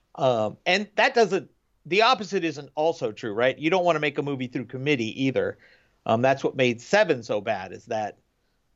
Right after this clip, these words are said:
it was just a committee thing, and there's no, there's no interesting characters. Nobody is s-, jumping on the screen and making me say,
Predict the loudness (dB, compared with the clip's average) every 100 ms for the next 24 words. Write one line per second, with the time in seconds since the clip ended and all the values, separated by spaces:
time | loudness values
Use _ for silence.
0 | _ _ -6 -4 -2 -2 2 2 2 -6
1 | -2 2 4 2 2 2 2 -2 -2 2
2 | 4 6 6 4 0 -8 _ _ _ _
3 | _ _ -4 2 2 4 0 4 2 2
4 | -6 -2 -2 -2 -4 -6 -4 -2 2 2
5 | 2 2 0 -2 -2 -2 -4 -16 _ _
6 | _ -18 -12 0 0 2 -2 -2 -2 -10
7 | -8 -6 -6 -4 -6 -6 -6 -6 2 4
8 | 4